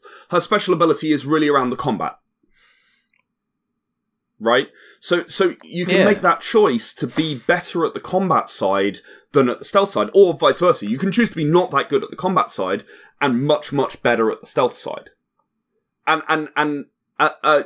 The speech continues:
Speaker 1: you know, uh, it's not quite as simple as a, as a sort of a, a bimodal choice. But, you know,
Speaker 2: Yeah.
Speaker 1: you, you, you, you hopefully get where I'm coming from here. You, you get some options within the character that mean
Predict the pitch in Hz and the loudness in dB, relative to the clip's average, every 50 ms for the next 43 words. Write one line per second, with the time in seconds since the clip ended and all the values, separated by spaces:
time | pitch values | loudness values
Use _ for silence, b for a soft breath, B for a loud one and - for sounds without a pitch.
0 | - 156 175 151 127 123 139 156 156 151 190 196 - - 240 226 - - 180 175 | 0 0 2 4 4 4 2 2 0 0 0 0 2 2 2 2 2 2 2 2
1 | - - 143 - - 160 139 127 131 127 120 110 - 120 113 - - 123 120 110 | 2 0 -2 -4 -4 -2 -2 0 0 0 2 2 2 0 0 2 0 0 0 2
2 | 120 113 113 110 107 107 - - - - - 143 123 107 113 107 104 - - 110 | 2 2 2 2 0 0 -2 -4 -8 -8 -4 -2 0 2 2 2 2 2 0 -2
3 | 101 - - 120 117 113 113 110 113 113 110 101 101 98 95 95 - _ _ _ | -2 -2 0 0 2 2 2 2 2 2 2 0 -2 -4 -6 -6 -10 _ _ _
4 | _ _ _ - - - 156 113 85 - - - - - - - _ b b b | _ _ _ -12 -6 -2 0 0 0 -2 -6 -10 -10 -10 -12 -14 _ b b b
5 | b b b b b b _ - 143 131 123 - - - - 165 170 147 131 151 | b b b b b b _ 0 2 2 2 0 -4 -6 -2 0 2 2 2 2
6 | 160 139 131 117 98 160 165 165 - - 143 156 156 160 123 98 - 151 156 160 | 4 4 2 2 2 -2 -8 -8 -10 -10 -10 -8 -8 -8 -10 -12 -12 -10 -6 -2
7 | 156 156 147 156 180 175 - - 143 135 127 123 135 127 123 - 123 120 113 110 | 0 2 2 4 2 0 0 -2 -4 -4 -2 0 0 -2 0 0 0 0 0 0
8 | 110 - 156 156 131 - - 113 107 110 104 B B B B B B 175 180 - | 0 0 0 0 0 -2 -2 -4 -2 -2 -2 B B B B B B -8 -6 -2
9 | 170 170 151 139 - 202 202 - - - - 208 196 185 - - - - 185 - | -2 -2 0 2 2 0 0 0 -4 -6 -2 0 -2 -2 -2 -6 0 0 0 0
10 | - - - - - 165 160 156 143 - - 135 147 151 143 160 156 147 139 127 | 0 -4 -10 -6 -4 -4 -4 -4 -6 -8 -8 -6 -6 -4 -2 -2 -2 -2 -4 -6
11 | - - - 170 180 175 165 - - - - - 107 104 98 123 117 - - 127 | -8 -8 -4 -2 0 0 0 -2 -4 -8 -8 -4 -4 -2 0 -2 -2 -2 -2 -2
12 | 139 156 175 175 160 151 143 135 127 120 117 113 | -2 0 0 0 0 0 0 2 2 2 2 0